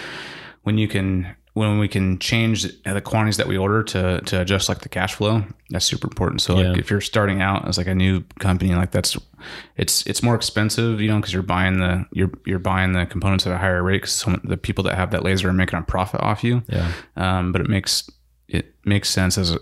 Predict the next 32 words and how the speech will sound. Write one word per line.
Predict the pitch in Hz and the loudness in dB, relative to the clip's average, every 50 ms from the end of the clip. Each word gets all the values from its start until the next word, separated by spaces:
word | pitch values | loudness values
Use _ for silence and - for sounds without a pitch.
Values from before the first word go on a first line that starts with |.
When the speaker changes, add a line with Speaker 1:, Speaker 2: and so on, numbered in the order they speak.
| - | -2
Speaker 1:
uh, | - 92 87 87 | -2 -2 0 0
starting | - - - 85 85 82 82 | 0 0 0 0 0 2 0
up, | 82 - - - - - - - - - | 0 -2 -4 -8 -16 -20 -20 -18 -6 -2
I | 73 82 | -2 0
believe. | 82 101 90 87 85 - - - - _ _ _ _ _ _ _ _ _ _ _ _ _ | 2 2 2 0 0 -2 -6 -18 -20 _ _ _ _ _ _ _ _ _ _ _ _ _
Speaker 2:
Yeah, | 131 127 123 123 | -2 0 2 2
you | 123 131 | 2 2
know, | 139 139 | 2 0
especially | 139 - - 170 160 - 143 120 | 0 0 -2 -2 -2 0 0 0
as, | 117 104 95 - - | 0 0 -2 -2 -2
you | 113 113 | 0 2
know, | 104 95 90 - - - | 2 2 2 0 -6 -6
growing | - - 101 104 101 | -2 0 2 2 2
a | 95 | 2
lot, | 87 82 90 95 - | 0 0 0 -2 -2
you | - 95 | -2 -2
gotta | 104 90 92 | -2 0 0
really | 95 95 92 92 | 0 -2 -2 -2
invest | 92 87 90 90 - | -2 -2 -2 -2 -2
in | - | -2
your | 87 - | -4 -2
people, | - - 85 80 - 92 - 90 - - - | -2 -2 -2 -2 -2 -6 -8 -8 -8 -6 -4
and | 92 90 85 87 - - - | -4 -2 -2 -4 -6 -4 -4
Speaker 1:
Yeah. | 90 85 82 - - - - - - | -4 -4 -4 -6 -10 -16 -14 -6 -2
Speaker 2:
'cause | - 104 90 80 - - - - | -2 -2 -2 -2 -4 -4 -4 -4
you | 92 101 | -4 -4
don't | 90 95 90 - | -2 -2 -4 -4
have | - 87 82 85 82 | -4 -4 -2 -2 -2
anything | 92 98 92 - - - | 0 -2 -2 -2 -4 -6
without | 98 104 113 - | -6 -4 -4 -6
your | - - | -6 -6
people. | - - - - - - | -8 -8 -8 -8 -12 -10